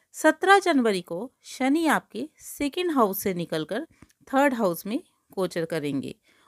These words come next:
और सत्रह जनवरी को शनि राशि, शनि की साढ़े साती धनु राशि पर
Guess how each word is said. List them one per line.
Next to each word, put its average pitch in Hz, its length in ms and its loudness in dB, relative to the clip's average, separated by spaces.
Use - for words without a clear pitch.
और 226 100 0
सत्रह 302 480 2
जनवरी 202 460 0
को 135 260 -10
शनि 311 300 4
राशि, 175 420 0
शनि 269 320 4
की 220 300 -10
साढ़े 180 340 0
साती 202 500 -6
धनु 277 260 6
राशि 208 340 2
पर 294 220 -8